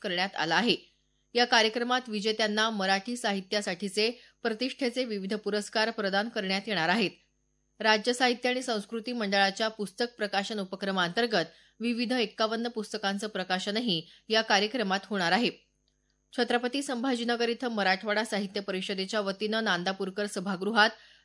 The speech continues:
तसंच डॉक्टर बाबासाहेब आंबेडकर मराठवाडा विद्यापीठातही मराठी भाषा विभागातर्फे कवी संमेलन घेण्यात येणार आहे. राज्यातल्या दिव्यांग युवांना प्रशिक्षण देऊन समाजाच्या मुख्य प्रवाहात आणण्यासाठी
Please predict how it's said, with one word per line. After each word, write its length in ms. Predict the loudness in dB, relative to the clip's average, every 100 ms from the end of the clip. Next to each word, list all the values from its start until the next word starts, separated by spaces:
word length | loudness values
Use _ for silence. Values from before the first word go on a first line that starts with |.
| -2
तसंच 320 | 0 0 -2
डॉक्टर 320 | -2 -2 0
बाबासाहेब 480 | 2 4 4 2 0
आंबेडकर 440 | 0 0 -2 0 0
मराठवाडा 460 | 0 0 0 0
विद्यापीठातही 840 | 0 -2 -2 -4 -6 -4 -2 -2 -4 -8 -12
मराठी 400 | 0 4 4 2
भाषा 300 | -4 -2 -2
विभागातर्फे 880 | -2 0 -2 -2 -2 -2 0 -2 -2 -16 0
कवी 240 | 0 0
संमेलन 500 | -4 -2 0 0 -2
घेण्यात 260 | -2 -2 -2
येणार 240 | -2 0 0
आहे. 240 | 0 0 -2 _ -6
राज्यातल्या 600 | 6 6 6 2 2 0
दिव्यांग 460 | 0 -2 0 0 0
युवांना 440 | 0 2 2 2
प्रशिक्षण 580 | -2 -4 -4 -6 -6 0
देऊन 240 | 0 0
समाजाच्या 600 | -2 -2 0 2 0 0
मुख्य 320 | -2 -2 -4 -4
प्रवाहात 440 | 0 2 2 2
आणण्यासाठी 680 | -2 0 0 -2 0 -2